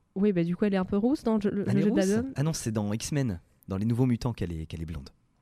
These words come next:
Speaker 1: Oui, oui, j'avais oublié ce film. Et oui, c'est ça, c'est ça.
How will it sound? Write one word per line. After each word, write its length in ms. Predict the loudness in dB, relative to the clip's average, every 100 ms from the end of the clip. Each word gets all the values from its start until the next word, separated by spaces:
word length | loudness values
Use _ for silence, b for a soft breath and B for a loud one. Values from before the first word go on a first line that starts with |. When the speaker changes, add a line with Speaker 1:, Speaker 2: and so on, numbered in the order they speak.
| _ 8
Speaker 1:
Oui, 220 | 12 12 12 8
oui, 420 | 8 10 12 12 10
j'avais 200 | 8 8
oublié 200 | 8 6
ce 140 | 6
film. 260 | 6 6 6
Et 60 | 4
oui, 160 | 4 4
c'est 160 | 0
ça, 320 | 0 -2 -2 -6
c'est 160 | -4 -4
ça. 160 | -2